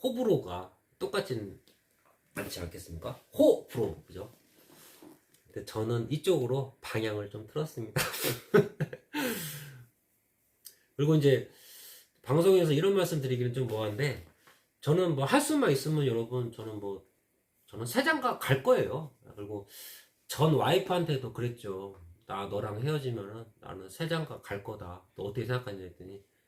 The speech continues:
괜찮다고 그랬다고. <laughs> 그래, "나는 너가, 난 너도 시집 갔으면 좋겠어." 뭐 이래-, 이렇게 하고 이제 뭐 헤어졌긴 헤어졌는데,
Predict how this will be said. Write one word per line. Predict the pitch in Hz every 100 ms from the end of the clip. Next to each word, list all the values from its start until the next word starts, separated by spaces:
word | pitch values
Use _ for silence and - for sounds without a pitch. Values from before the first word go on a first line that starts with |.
| _ _ _ _ _ -
괜찮다고 | 117 143 143 143
그랬다고. | 117 - 98 - - -
<laughs> | 156 120 - - - _ _ 101
그래, | - 120 123
"나는 | 104 131 160 131
너가, | 120 160 180 147 113 -
난 | 120 123 113
너도 | 123 151 147 117 127 120 113 - _ _ _ _ _ _ _ _ _
시집 | - 208 196
갔으면 | - 110 - 110
좋겠어." | 92 - 117 - 85 95 _
뭐 | 90 92
이래-, | 107 117
이렇게 | - 123 -
하고 | 131 120 107
이제 | 98 92 90 -
뭐 | 90
헤어졌긴 | - 156 120 101 110
헤어졌는데, | 135 113 98 95 98 107